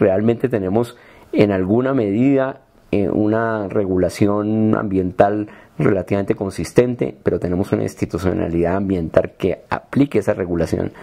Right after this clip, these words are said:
supremamente débil. Y adicionalmente se ha venido generando un esquema,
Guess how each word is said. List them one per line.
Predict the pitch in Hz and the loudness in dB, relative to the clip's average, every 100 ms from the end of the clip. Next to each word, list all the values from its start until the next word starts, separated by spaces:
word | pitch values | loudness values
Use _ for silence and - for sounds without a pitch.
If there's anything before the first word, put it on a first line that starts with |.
| - - - - - | -20 -20 -20 -16 -4
supremamente | - - 85 80 82 90 | -2 0 -2 0 0 2
débil. | 131 80 - - - - - - | 2 0 -6 -18 -20 -20 -20 2
Y | - 170 | 4 6
adicionalmente | 160 135 131 131 123 120 120 127 | 4 2 0 0 0 0 0 0
se | |
ha | 120 | 0
venido | 117 117 107 | 2 2 0
generando | 107 90 90 92 101 | 0 0 0 0 0
un | 104 | 0
esquema, | 104 - 101 98 104 | -2 0 0 0 -4